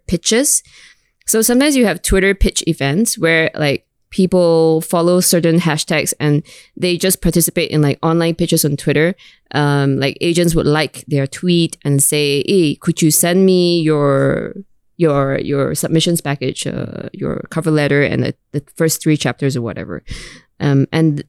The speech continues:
and then if they're interested, they will ask you for the full manuscript, and hopefully they'll sign you up and, um, and you will get published, hopefully.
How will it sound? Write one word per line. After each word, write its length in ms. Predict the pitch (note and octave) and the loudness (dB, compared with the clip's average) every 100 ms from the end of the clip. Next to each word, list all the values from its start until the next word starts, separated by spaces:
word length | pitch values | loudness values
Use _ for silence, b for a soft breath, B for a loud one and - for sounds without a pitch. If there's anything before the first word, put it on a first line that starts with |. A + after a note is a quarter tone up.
| - | 0
and 140 | F3+ | 2
then 180 | F3 G#3+ | 4 2
if 100 | B3 | 2
they're 120 | A3+ G3 | 2 0
interested, 640 | F3 A3+ C4 B3 A#3 - | 2 2 0 2 0 0
they 120 | E3+ | 0
will 160 | E3 - | 2 0
ask 240 | D#3+ - | -2 0
you 100 | F#3+ | -2
for 220 | - E3+ | 0 0
the 80 | D#3+ | 0
full 200 | - G3 | 0 2
manuscript, 520 | E3 E3 - D3 - - | 4 2 0 -2 -4 -4
and 420 | D3 C#3+ C#3+ E3 - _ _ _ | -2 0 -2 -4 -8 _ _ _
hopefully 440 | - E3+ G#3+ G3+ G3 | -8 -4 0 0 2
they'll 180 | D#3+ | 2
sign 360 | E3 - D#3+ F3+ | 0 0 0 2
you 120 | G3 | 2
up 360 | F#3 F3 F3+ _ F3+ _ _ _ _ _ - | 2 0 -4 _ -20 _ _ _ _ _ -14
and, 460 | D#3+ D3 D3+ D#3+ - | -8 -6 -6 -8 -8
um, 440 | D3 C#3+ C#3+ C#3+ - _ _ _ - - | -6 -2 -2 -4 -6 _ _ _ -20 -8
and 220 | D3 C#3+ | -4 -2
you 80 | C#3 | -4
will 60 | |
get 160 | C#3+ - | -4 -2
published, 540 | F3+ F3+ A#2 - - _ _ _ _ _ | -2 0 -2 -4 -10 _ _ _ _ _
hopefully. 560 | _ - - - - E3 | _ -12 -10 -12 -10 -12